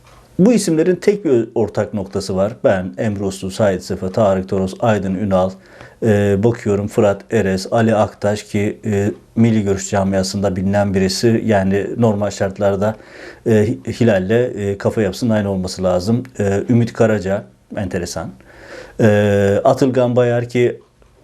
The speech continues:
biliyorsunuz aynı geminin yolcusuydu. Uzun yıllar beraber davrandılar. Daha sonra Ahmet Şık, bu anlaşılabilir bir şey. Ee, bakıyorsunuz yine kimler var? Ee, tabii Barış Terkoğlu, Barış Pehlivan'ı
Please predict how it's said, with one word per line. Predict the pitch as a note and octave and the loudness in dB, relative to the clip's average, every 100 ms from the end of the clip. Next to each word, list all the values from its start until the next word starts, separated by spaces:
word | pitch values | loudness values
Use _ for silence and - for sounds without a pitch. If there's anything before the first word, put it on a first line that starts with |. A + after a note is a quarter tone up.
| - | -4
biliyorsunuz | C3+ G#2+ F#2+ G2+ | 0 0 0 0
aynı | A#2 A#2 G#2+ | 2 2 0
geminin | G2+ G2 G2 | -2 -4 -2
yolcusuydu. | F#2+ F2+ F2 - G2+ G2+ | -2 -2 -4 -6 -4 -2
Uzun | G2+ G2+ A2+ | -2 0 2
yıllar | G#2 F#2+ G2+ F#2+ | 2 2 0 0
beraber | G2 G2+ G2+ | 0 0 0
davrandılar. | F#2 F2+ F#2 F2+ A#2+ A#2+ | 0 -2 -2 -2 -2 0
Daha | G#2+ G#2 | -2 -2
sonra | G#2+ G2 A2 - | -2 -2 -2 0
Ahmet | A2+ G#2+ G#2+ | 0 0 -2
Şık, | - A#2 - - _ _ _ - - C3+ | -4 -6 -10 -20 _ _ _ -18 -4 2
bu | A2 F#2+ | 2 0
anlaşılabilir | - A2+ G2 - G2 F2+ F#2 | -2 -2 -2 -4 -4 0 -2
bir | E2+ | -2
şey. | - B2+ - - - - - - - | -2 -4 -4 -16 -18 -18 -18 -8 0
Ee, | B2 G#2+ G#2+ G#2+ | 2 4 4 4
bakıyorsunuz | F3 C3+ D#3 - D3 D3+ C3 | 2 2 0 2 0 2 2
yine | C#3+ C#3+ | 2 0
kimler | - C#3+ D3+ | -2 2 2
var? | D3 C#3 D#3 - - | 4 2 -2 -8 -6
Ee, | - | -2
tabii | A#2 D3+ | 0 0
Barış | C3+ E3+ - | 0 0 0
Terkoğlu, | E3+ E3 D#3 F3+ C3+ | 0 0 -2 0 0
Barış | C#3 - | -2 -2
Pehlivan'ı | D3+ C#3+ C3+ C3+ F#3 | -4 0 0 0 0